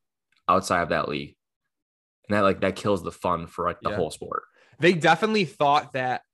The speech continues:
Speaker 2: they knew people were gonna get pissed off. They definitely thought it was gonna be like, "Hey, they'll get mad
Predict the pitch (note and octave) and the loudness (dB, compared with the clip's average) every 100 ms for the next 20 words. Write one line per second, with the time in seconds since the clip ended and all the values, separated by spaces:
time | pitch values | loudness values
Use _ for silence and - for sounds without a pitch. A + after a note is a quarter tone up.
0 | _ A#2 B2+ F3+ A3 F3+ F#3 G3 - F3 | _ -10 0 0 2 0 0 -2 -10 -16
1 | D#3 D3+ C#3+ C3+ C3+ C3+ - C3 - A#2+ | -10 -8 -8 -8 -14 -12 -8 -8 -4 -2
2 | C3+ C#3 _ _ D3 D3+ D#3+ F3+ F3+ E3 | -2 -4 _ _ 0 2 2 0 -6 -4
3 | D3+ C#3+ D#3 D#3 C#3+ C#3+ C3+ C#3 C3+ C3 | -2 0 0 -2 -10 -10 -12 -10 -10 -8
4 | - D3 C#3+ C#3+ D3+ C#3 C3+ C3+ C3+ C3 | -2 -2 0 -2 -2 -4 -2 -2 -2 -6